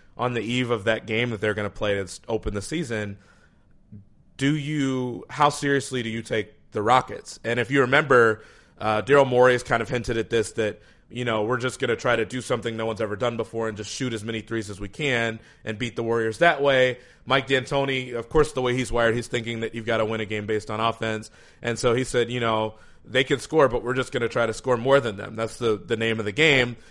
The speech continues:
And then Draymond was like, "You know, I don't know how seriously you can take their new and improved defense when that's how you're talking." And then it was pretty funny that on opening night,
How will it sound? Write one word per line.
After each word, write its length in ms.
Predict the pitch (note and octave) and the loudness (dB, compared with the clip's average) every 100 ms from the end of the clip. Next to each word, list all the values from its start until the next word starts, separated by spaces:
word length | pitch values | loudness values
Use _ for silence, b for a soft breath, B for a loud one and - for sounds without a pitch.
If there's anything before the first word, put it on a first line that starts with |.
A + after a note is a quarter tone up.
| b b | b b
And 200 | B2+ C#3 | 0 4
then 200 | C3+ B2 | 4 6
Draymond 480 | C3 C#3+ C#3+ C3 | 6 6 4 2
was 180 | B2 A2 | 0 0
like, 160 | A#2+ A2 | 0 0
"You 80 | B2+ | 0
know, 80 | |
I 160 | A#2+ B2+ | 2 4
don't 200 | C3+ A#2 | 2 0
know 120 | A#2+ | 0
how 120 | B2 | 2
seriously 480 | A2+ C3+ B2+ A#2+ A#2+ | 0 0 0 0 -4
you 60 | A#2+ | -4
can 140 | A#2 | -4
take 220 | G#2+ A2+ | -2 -2
their 140 | - A2+ | 0 -2
new 180 | A2+ A2+ | -2 -2
and 100 | A2 | -4
improved 320 | G2+ A#2 F2+ | -4 -6 -2
defense 640 | D3+ G#3 A#2 A2 A#2 - - b b | -2 0 0 -2 -4 -10 -20 b b
when 160 | b B2 | b 0
that's 220 | B2+ B2+ | 2 2
how 80 | B2+ | 2
you're 160 | B2 G#2+ | 2 4
talking." 400 | C#3+ C#3 G#2+ A#2 | 4 2 0 -2
And 100 | B2+ | 2
then 120 | C#3 | 4
it 80 | C3+ | 4
was 140 | C#3+ | 4
pretty 220 | - C3 | 4 0
funny 300 | A#2 C#3+ C#3 | 2 0 0
that 160 | A2+ A#2 | 0 0
on 100 | A2+ | 0
opening 340 | A2+ - G#2+ | 0 0 -2
night, 280 | G#2+ A2 A2 | -2 -2 -2